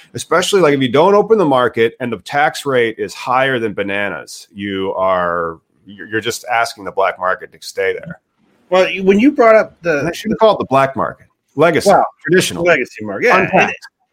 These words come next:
Speaker 1: Yeah.
Speaker 2: And, and, and, you know, just, just like to the article that I, the first one I brought up, that was, it's a, it's two men are arrested in their home for marijuana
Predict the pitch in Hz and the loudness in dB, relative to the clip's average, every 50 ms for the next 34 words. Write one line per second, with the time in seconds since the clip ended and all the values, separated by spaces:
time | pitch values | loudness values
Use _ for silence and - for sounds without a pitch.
0 | - 120 117 110 101 95 90 90 - - _ _ _ - - - 240 220 240 240 | -4 -2 0 0 0 0 -2 -6 -10 -20 _ _ _ -8 -6 -4 -4 -4 -4 -4
1 | 233 247 247 220 202 _ _ _ _ _ _ 170 226 220 226 220 185 _ _ - | -4 -6 -6 -6 -10 _ _ _ _ _ _ -6 -4 -4 -4 -4 -8 _ _ -20
2 | 196 - - _ - 226 214 - 233 214 196 - - 202 208 185 190 196 208 202 | -20 -20 -20 _ -16 -16 -10 -4 -4 -4 -4 -4 -4 -2 0 2 2 0 0 -2
3 | - 190 175 165 151 147 147 - 120 120 127 127 123 - 175 190 185 185 - 127 | -2 -2 0 2 2 2 0 -2 -4 -6 -6 -8 -8 -4 -4 -4 -4 -4 -4 -4
4 | 113 104 104 120 113 107 107 104 107 107 - _ - 113 104 98 98 117 - - | -4 -4 -4 -4 -4 -4 -2 -4 -4 -6 -8 _ -8 -6 -6 -6 -6 -10 -12 -12
5 | - 120 120 - 147 127 - - 135 - - - 185 180 180 175 165 143 127 123 | -14 -14 -10 -8 -8 -8 -8 -10 -16 -14 -8 -4 -4 -2 -2 -2 -2 0 0 2
6 | 127 127 127 - 123 117 110 104 107 110 110 110 107 104 - _ _ _ _ _ | 0 0 0 -2 -8 -6 -4 -4 -4 -4 -4 -4 -6 -8 -10 _ _ _ _ _
7 | _ _ _ _ _ _ - - - - - 135 127 131 139 131 127 127 127 127 | _ _ _ _ _ _ -18 -18 -14 -6 -4 -2 0 2 2 2 2 2 2 2
8 | 120 113 101 | 0 0 -2